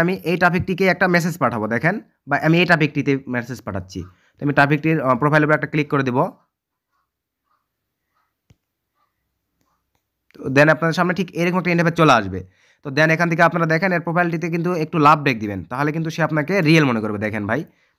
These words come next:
just এখানে দুই একটা প্রোফাইলে লা-, লাভ ব্রেক দিবেন, দুই একটা কমেন্ট করবেন। দেখেন এভাবে just লাভ ব্রেক দিবেন, দেওয়ার পরে then এখান থেকে এই যে মেসেজিং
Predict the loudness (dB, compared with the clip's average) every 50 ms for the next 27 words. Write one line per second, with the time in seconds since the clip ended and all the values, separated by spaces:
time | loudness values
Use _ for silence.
0 | _ _ -6 0 2 2 2 2 2 0 2 2 2 2 4 2 2 4 2 2
1 | 2 2 0 -2 -2 0 2 2 2 2 2 2 2 2 2 2 2 0 0 0
2 | 0 -2 -2 -2 -2 -2 -2 -2 -2 -4 -4 -6 -8 -6 -2 0 0 0 0 0
3 | 0 2 2 2 2 2 2 2 2 2 2 2 2 2 2 0 0 0 0 -2
4 | 0 0 -2 -2 0 0 0 0 -2 -4 -10 _ _ _ _ _ -2 2 4 4
5 | 4 4 2 0 2 2 2 2 2 2 2 0 0 -2 -2 -2 -2 -2 0 0
6 | 0 0 2 2 0 0 0 0 0